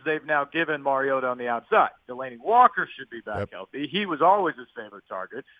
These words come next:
Speaker 1: You've got Corey Davis maturing into a guy who looks more and more like a number one type receiver. You bring in A J Brown in the draft, and you sign Adam Humphries, who is a safety blanket, third down, possession type car-, target who just gets open.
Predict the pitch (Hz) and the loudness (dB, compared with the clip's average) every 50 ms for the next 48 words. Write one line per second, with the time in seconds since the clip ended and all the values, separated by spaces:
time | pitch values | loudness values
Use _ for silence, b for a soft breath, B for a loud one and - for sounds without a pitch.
0 | b b b 156 160 151 170 165 160 - 214 214 208 190 - 165 180 180 175 160 | b b b -10 0 2 2 2 2 2 0 2 2 2 2 0 -2 -2 -2 -4
1 | 160 - - 160 147 139 - - 175 165 160 156 147 147 143 143 - 147 139 127 | -6 -8 -10 -14 -16 -16 -10 -6 -4 -2 -2 -2 -4 -6 -12 -14 -12 -10 -4 -2
2 | 135 135 139 139 143 139 151 170 170 - _ - 147 147 143 135 131 135 135 147 | 0 0 0 -2 -4 -8 -8 -10 -10 -12 _ -14 -10 -6 -6 -6 -8 -8 -4 -2
3 | 160 165 160 151 143 135 139 135 131 127 135 127 135 135 131 127 127 123 127 123 | 2 2 4 4 4 4 4 2 2 2 0 -2 -2 -2 -2 -2 -4 -4 -4 -4
4 | 123 - 123 117 110 - - - - - 110 104 - 113 123 131 131 - - 175 | -4 -2 -2 -2 -2 -2 -8 -16 -14 -14 -12 -10 -10 -12 -12 -12 -8 0 2 2
5 | 190 180 180 170 165 165 165 139 160 151 - 143 147 143 143 147 139 127 120 113 | 2 4 2 2 2 0 0 -2 -4 -4 -2 -2 0 0 0 0 -2 -6 -10 -8
6 | - 113 110 101 107 - b b b b b b b - 175 190 196 190 196 190 | -4 -2 0 0 0 -2 b b b b b b b -4 -2 -2 -2 -4 -6 -8
7 | 175 - - 170 165 160 160 156 147 143 139 135 131 127 - 226 254 240 - - | -10 -4 0 0 2 2 2 2 0 0 0 -2 -4 -2 0 0 0 0 -4 -4
8 | 135 139 131 131 131 - - b b b b b - 208 190 180 165 143 156 147 | -2 -2 -2 -2 -4 -8 -14 b b b b b -8 -4 -2 -2 0 0 -2 -4
9 | 139 - - - 202 208 214 202 - _ 190 185 175 - - 165 170 170 165 156 | -4 -8 -10 -8 -8 -6 -6 -8 -10 _ -12 -12 -10 -6 -2 -2 0 0 -2 -4
10 | - 160 160 - _ _ _ _ 202 196 190 190 190 185 - _ 170 165 160 165 | -4 -6 -6 -6 _ _ _ _ -2 0 2 0 0 -2 -4 _ -2 0 0 2
11 | 160 156 156 156 151 - 147 143 123 123 156 165 170 165 - 160 156 156 151 - | 0 0 0 -2 -4 -8 -10 -10 -4 0 2 2 2 0 -4 -10 -18 -18 -10 -4
12 | - 147 143 139 - _ _ _ - 147 - - _ - 151 156 151 - 143 131 | -2 -2 -2 -2 -6 _ _ _ -6 -6 -6 -4 _ 0 0 0 0 0 -4 -6
13 | 123 131 - _ _ _ 180 202 190 - _ - 151 - - 135 127 113 - - | -6 -10 -14 _ _ _ 0 0 0 -2 _ -12 -12 -8 -6 -6 -6 -6 -8 -14